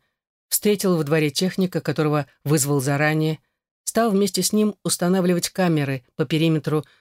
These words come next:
двора. Той, что висела над входом и фотографировала пришедших, для задуманного — было явно недостаточно. Им нужны будут неопровержимые доказательства того, что в его дом проникли со злым умыслом.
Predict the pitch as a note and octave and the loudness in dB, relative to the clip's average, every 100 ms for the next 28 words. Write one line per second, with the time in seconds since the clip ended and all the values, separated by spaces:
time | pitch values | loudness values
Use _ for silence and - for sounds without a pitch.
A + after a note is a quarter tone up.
0 | - C#3 D#3 D#3+ D3 B2 _ _ _ _ | -14 -4 0 0 -2 -6 _ _ _ _
1 | _ _ _ - D3+ C#3 D3 C#3+ - D3 | _ _ _ -6 -4 -2 -2 -2 0 0
2 | D3 C#3+ - F3 F3 E3+ - _ _ - | -2 -4 -4 -2 0 0 -2 _ _ -10
3 | - D#3+ E3 D#3+ D#3+ D3 D3 D3 - - | -6 -2 0 0 0 0 0 -2 -4 -6
4 | D3 - F3+ - E3+ - _ _ _ C#3+ | -4 -4 -2 -2 -4 -8 _ _ _ -2
5 | E3+ D#3 E3 D3+ G3 G#3 G#3 G#3 F#3 _ | 0 2 0 2 2 2 2 0 -4 _
6 | - F#3 G3 F3 F3+ E3 E3+ D#3+ D#3 - | -4 0 2 2 2 2 2 0 0 -2
7 | C#3 B2+ - - C#3 _ _ _ _ - | -6 -6 -8 -6 -8 _ _ _ _ -6
8 | D3 D3+ D#3+ C#3+ F3 E3+ E3+ - D#3+ D#3+ | -2 0 0 0 0 0 -2 -2 -2 -2
9 | - E3 D#3+ D3 F3 E3 D3+ D3 D#3+ D3 | 0 0 0 0 0 0 0 -2 -2 0
10 | - D3+ - D3 D#3+ E3 F3+ - C#3 C#3+ | -2 -4 -4 -4 -2 -2 -2 -4 -4 -2
11 | D3 D#3+ G3 F3+ - _ - D#3+ D3+ D3 | -2 0 -2 -4 -12 _ -6 -2 0 0
12 | D#3+ - G3+ F#3+ _ _ - D#3+ D3 E3+ | -2 -2 -2 -4 _ _ -4 -2 0 2
13 | E3 E3+ D3+ B2+ - B2+ | 2 2 0 -4 -6 -10